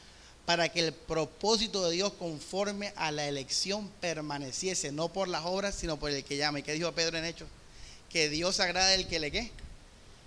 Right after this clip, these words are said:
El que le hace buenas obras. Y dice Pablo, "No, Señor, cuando Dios elige no tiene nada que ver con las obras de esa persona". Si ves, esto es un ejemplo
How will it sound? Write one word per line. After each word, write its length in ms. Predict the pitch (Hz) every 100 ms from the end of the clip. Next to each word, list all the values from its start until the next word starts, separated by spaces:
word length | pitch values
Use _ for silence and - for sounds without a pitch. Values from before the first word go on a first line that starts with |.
| - -
El 220 | 160 165 147
que 160 | 165
le 80 | 165
hace 240 | 175 -
buenas 280 | 180 180 175
obras. 320 | 208 208 139 -
Y 200 | 160 156
dice 280 | 151 156 151
Pablo, 340 | - 196 196 160
"No, 120 | 151
Señor, 420 | - 190 196 190 - - -
cuando 220 | 151 143
Dios 160 | 131 151
elige 320 | 170 175 190
no 80 | 180
tiene 180 | 185 180
nada 140 | 180
que 100 | 175
ver 80 | 170
con 100 | 180
las 100 | 170
obras 140 | 165
de 60 | 170
esa 140 | 170
persona". 440 | 165 147 165 156 120 - - - - - - -
Si 260 | - - 254
ves, 260 | 269 285 277
esto 160 | 190
es 60 | 320
un 60 |
ejemplo 560 | 320 220 247 226 156 123